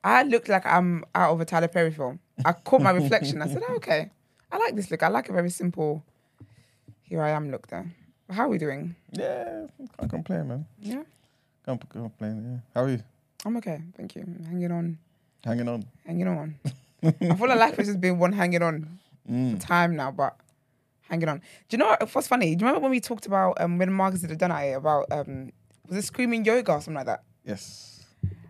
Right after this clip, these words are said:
Speaker 1: I actually forgot to tell you guys. I haven't done it,
Speaker 2: Mm.
Speaker 1: but I had a, I had a taster.
Speaker 2: Serious?
Speaker 1: Basically, a tasting session. So it was, like, actually, like, a few days after that.
Speaker 2: Hmm.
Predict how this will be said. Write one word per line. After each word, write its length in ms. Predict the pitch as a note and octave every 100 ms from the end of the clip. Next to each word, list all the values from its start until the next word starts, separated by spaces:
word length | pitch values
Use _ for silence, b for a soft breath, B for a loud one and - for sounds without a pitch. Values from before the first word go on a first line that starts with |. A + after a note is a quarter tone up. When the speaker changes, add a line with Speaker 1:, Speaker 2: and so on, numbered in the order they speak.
| -
Speaker 1:
I 120 | F#3
actually 160 | B3 G3+
forgot 220 | F3 F#3
to 60 |
tell 140 | - G#3+
you 100 | F#3
guys. 320 | C3 G#2 F2 -
I 80 |
haven't 220 | A3 B3+ G#3
done 160 | G3+
it, 180 | D3 - _ _ _ _
Speaker 2:
Mm. 140 | C3 A2+
Speaker 1:
but 120 | -
I 20 |
had 180 | G#3+ G3+
a, 300 | F3+ F3 E3 -
I 60 | G3
had 120 | F3+
a 40 |
taster. 460 | E3 G#3+ - - - - _ _ _
Speaker 2:
Serious? 640 | _ D#3 A#3 C#4+ C3 - _ _ _
Speaker 1:
Basically, 260 | F#3+ G3+ E3+
a 20 |
tasting 260 | G3 A#3
session. 360 | E3 D#3 D3 - _ _ _ _ _ _ _ _
So 180 | - F#3+ F3+ F3 - _ -
it 40 |
was, 100 | G3+
like, 160 | A#3+ -
actually, 220 | A4+ -
like, 140 | C4 F4
a 40 |
few 280 | - A3+ A#3
days 280 | G#3+ A3 -
after 260 | A3+ -
that. 220 | A3+ A4 - _ -
Speaker 2:
Hmm. 200 | C#4+